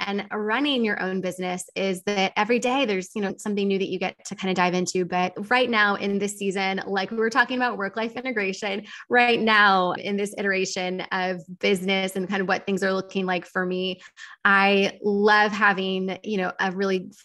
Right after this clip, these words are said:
fun mix each week of, of client work, of connecting with my students inside my signature program, the Brand Strategy School,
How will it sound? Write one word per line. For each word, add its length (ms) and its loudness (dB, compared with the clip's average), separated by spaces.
fun 280 -2
mix 360 -6
each 280 -4
week 480 0
of, 500 -2
of 340 0
client 460 2
work, 500 4
of 340 0
connecting 500 0
with 280 2
my 640 0
students 520 4
inside 380 2
my 120 2
signature 440 -2
program, 640 -2
the 100 -4
Brand 460 0
Strategy 600 -2
School, 520 -4